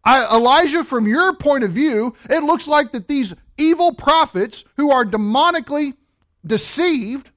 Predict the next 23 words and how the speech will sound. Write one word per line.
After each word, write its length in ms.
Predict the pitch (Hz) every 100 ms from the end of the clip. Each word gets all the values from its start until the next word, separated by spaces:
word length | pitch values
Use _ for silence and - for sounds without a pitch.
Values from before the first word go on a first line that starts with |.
| _ _ _ 277
have 160 | 262
gone 260 | 277 349 339
through 200 | 302 311
and 80 | 277
have 140 | 220
killed 360 | - 359 311 277
everybody, 480 | 294 370 233 233 269
and 100 | 269
everybody 380 | 349 302 294
in 60 | 277
Israel's 400 | 320 294 311 226
turned 220 | 285 285
away. 340 | 269 320 254 - _
Not 320 | 254 370 359
so. 580 | - 403 370 254 147 110 _ _ _ _
There 240 | 170 359 370
are 140 | 294
still, 560 | - - 370 277 220 -
how 160 | 180 208
many 200 | 233 254
does 160 | 262
it 80 | 254
say? 260 | 302 311